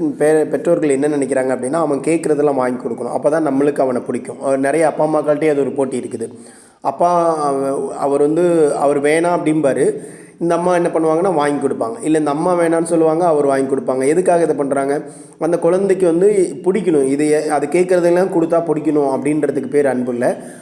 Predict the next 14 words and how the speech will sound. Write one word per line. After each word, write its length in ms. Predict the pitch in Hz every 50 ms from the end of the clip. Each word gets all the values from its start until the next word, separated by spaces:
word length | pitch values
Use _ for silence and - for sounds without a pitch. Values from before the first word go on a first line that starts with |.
| - - - - - _ _
அது 240 | - 147 139 147 156
கேட்குறது 500 | 147 - 185 190 226 - 226 202 185 175
எல்லாம் 240 | 170 160 160 165 175
அதுக்கு 280 | 170 160 165 - - 170
நன்மையை 440 | 160 143 139 147 165 180 185 185
தருமா 400 | 175 - 156 147 151 147 147 156 160 165 160 -
அல்லது 460 | - 151 147 143 139 143 139 139 127 -
கெட்டதை 320 | 139 135 139 160 160 165
தருமா 300 | 139 143 135 135 135 135
நாளைக்கு? 540 | 131 131 127 127 127 127 131 139 143 135 196 -
அது 180 | 139 135 139 135
நன்மையை 440 | 135 135 143 165 190 208 202 196
தரும் 300 | - 156 151 151 160 156
அப்படின்னா 360 | 147 131 131 127 127 131 147